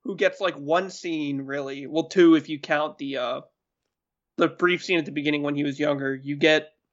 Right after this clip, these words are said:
kinda the whole scene of him kinda sharing his whole ideals with George and why he thinks, like, what they're doing at the Building and Loan is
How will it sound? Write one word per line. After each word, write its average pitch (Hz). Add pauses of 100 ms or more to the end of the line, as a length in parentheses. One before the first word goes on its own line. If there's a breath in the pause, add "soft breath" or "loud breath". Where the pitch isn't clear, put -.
(840)
kinda 196
the 180
whole 180
scene 170
of 160
him 151 (800)
kinda 196
sharing 196
his 180
whole 170
ideals 147
with 139
George 147
and 143
why 139
he 147
thinks, 143
like, 147
what 160
they're 160
doing 147
at 143
the 151
Building 147
and 139
Loan 143
is 131